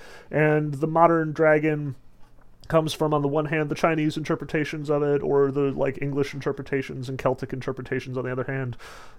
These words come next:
I mean, we could have that conversation. I'm actually qualified to talk about it now. Like, I've been doing some research on dragons lately because this keeps coming up.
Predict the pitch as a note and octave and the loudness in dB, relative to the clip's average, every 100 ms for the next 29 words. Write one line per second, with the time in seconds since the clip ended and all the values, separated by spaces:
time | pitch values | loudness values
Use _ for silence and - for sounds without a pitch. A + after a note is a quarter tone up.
0 | - - - D#3+ E3 D#3+ D#3 C#3+ C3 C3 | -18 -16 -4 0 2 4 2 0 -2 0
1 | D3+ - B2+ C#3 E3+ F#3 G3+ G3 F#3 F#3+ | 0 0 6 8 8 4 4 2 0 2
2 | G#3 G#3+ D3+ D#3+ - A#2 B2+ C#3 D3 C3+ | 2 2 2 2 2 0 2 2 2 0
3 | - A#2 D#3 F#3 G3 G3 G#3+ C3 G#2+ G#2+ | 0 -2 0 -2 -2 -4 -2 -2 -2 -2
4 | G#2+ A2+ A2+ B2+ A#2 B2 B2 C#3+ D#3 F3 | -4 -2 -2 -2 -4 -2 -2 -2 -4 -4
5 | E3 E3 E3+ F3 F3 E3+ F#3 F#3 C3 - | -4 -2 -2 -2 -2 -2 -2 -4 -4 -8
6 | F#2+ - F#2 - G#2+ - - G#2 G#2 C#3+ | -12 -12 -12 -10 -12 -10 -8 -8 -6 -8
7 | - | -8